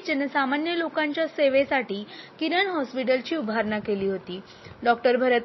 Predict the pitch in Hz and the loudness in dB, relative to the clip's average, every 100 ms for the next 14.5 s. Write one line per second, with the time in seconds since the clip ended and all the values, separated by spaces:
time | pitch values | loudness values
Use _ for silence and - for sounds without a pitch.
0 | 302 269 330 339 233 226 262 277 269 381 | 4 6 4 4 2 4 2 2 0 -2
1 | 359 359 359 359 370 381 285 - 254 262 | 0 0 0 2 0 2 0 2 0 0
2 | - 294 285 311 262 208 202 233 254 254 | 2 2 4 0 2 -2 -2 0 2 0
3 | 254 311 311 320 302 320 269 226 254 233 | 0 -2 0 0 0 2 2 4 -2 2
4 | 262 233 285 - 339 339 320 320 320 427 | 2 2 -2 2 2 2 2 2 2 0
5 | - - - - 302 320 359 403 403 403 | -2 -18 -18 -2 2 2 2 4 4 2
6 | 339 285 285 285 269 - 247 277 269 277 | 0 0 0 0 -4 -6 4 4 4 4
7 | 277 254 339 370 - - 233 277 359 339 | 4 4 2 2 -2 -8 0 2 4 2
8 | 311 269 254 269 - 233 202 214 - - | 2 0 4 2 0 -4 -4 -8 -18 -20
9 | - - 330 381 392 302 269 285 277 277 | -12 -2 2 2 2 0 -2 2 4 4
10 | 285 208 214 - - - 247 262 269 311 | 0 2 0 -2 -20 -12 -4 -2 -2 2
11 | 392 285 208 208 - - 277 269 302 370 | 4 4 2 -2 -20 -2 4 6 6 4
12 | 349 - 370 - - - 254 262 254 262 | 0 -2 -4 -4 -20 -16 -6 -4 -4 -6
13 | - 277 285 - 320 359 - - 208 254 | -4 -2 -4 0 2 2 -4 -18 0 4
14 | 254 254 339 226 | 4 2 -4 -6